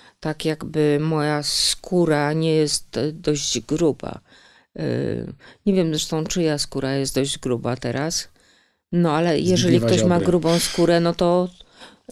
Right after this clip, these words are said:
Speaker 1: no to, no to jakoś to znosi. Mm, bardzo mi się podobało to, co powiedział teraz, mm, mm, po, po gdyńskim festiwalu, czy w trakcie gdyńskiego festiwalu Tomasz Raczek, recenzując, y,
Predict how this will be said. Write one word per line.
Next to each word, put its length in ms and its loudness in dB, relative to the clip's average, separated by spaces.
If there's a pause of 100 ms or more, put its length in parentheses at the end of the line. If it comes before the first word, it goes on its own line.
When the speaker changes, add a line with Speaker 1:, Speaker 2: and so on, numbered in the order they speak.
(160)
Speaker 1:
no 180 0
to, 600 0
no 300 -2
to 120 0
jakoś 360 0
to 140 -2
znosi. 680 2 (480)
Mm, 540 4
bardzo 240 0
mi 100 4
się 100 -4
podobało 420 2
to, 120 -4
co 120 -2
powiedział 600 2 (160)
teraz, 600 0 (420)
mm, 600 0 (160)
mm, 440 -2
po, 420 0
po 140 -6
gdyńskim 580 -2 (200)
festiwalu, 580 0
czy 120 -4
w 60 -12
trakcie 360 -6 (480)
gdyńskiego 680 -4 (380)
festiwalu 640 -2
Tomasz 340 -4
Raczek, 500 -4
recenzując, 1040 -4
y, 200 -2